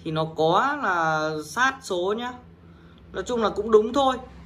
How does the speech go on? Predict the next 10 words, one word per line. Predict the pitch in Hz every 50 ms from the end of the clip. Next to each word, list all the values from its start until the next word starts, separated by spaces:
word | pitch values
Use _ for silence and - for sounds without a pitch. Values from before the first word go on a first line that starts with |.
| - -
Là | - - 180
bởi | 175 156 135 135 139
vì | 139 170 175 170 165
là | 165 160 160
mình, | 160 165 170 170 165 165 160
ờ, | 160 160 160 156 151 151 143 - - - - - - - - - -
zoom | 117 170 175 196 233 240 226 233 214 - - - - -
cao | - 233 233 233 247
hết | 277 277 -
cỡ | - 240 233 233 240 247